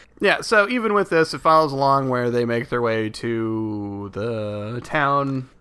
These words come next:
While they're off, Gothel comes back to the tower, realizes Rapunzel's gone, and then, uh, Organization thirteen member whose name doesn't matter shows up and be like,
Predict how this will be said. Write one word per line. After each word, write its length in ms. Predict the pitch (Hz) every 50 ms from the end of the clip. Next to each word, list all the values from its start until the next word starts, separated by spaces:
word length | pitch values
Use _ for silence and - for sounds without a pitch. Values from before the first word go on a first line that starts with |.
| _ -
While 760 | - 123 135 143 143 135 131 131 131 131 131 135 147 165 151
they're 360 | 135 135 156 170 165 160 151 -
off, 520 | 143 143 151 151 151 151 147 147 143 -
Gothel 340 | - 131 127 135 - 143 135
comes 440 | - - 135 131 127 127 123 120 123
back 240 | - 120 107 110 -
to 60 | -
the 100 | 120 120
tower, 400 | 110 - 160 170 170 165 160 156
realizes 340 | 147 139 139 131 120 120 117
Rapunzel's 460 | 123 120 - 160 180 156 156 160 147 147
gone, 600 | 151 151 143 143 139 135 131 131 131 127 127 131
and 240 | 117 131 127 123
then, 440 | 120 120 120 120 120 120 120 117 113
uh, 280 | 107 107 110 117 113 113
Organization 580 | - 135 135 127 120 120 123 120 120 - 127 117
thirteen 360 | - 120 113 113 - 123 120
member 240 | 117 113 113 120 120
whose 120 | 123 123
name 160 | 170 214 208
doesn't 240 | 190 180 175 151 165
matter 300 | - 151 147 147 143 135
shows 320 | - - 147 139 135 127 135
up 180 | 139 135 135
and 80 | 139 135
be 160 | 135 135 135
like, 360 | 131 131 127 127 127 131 131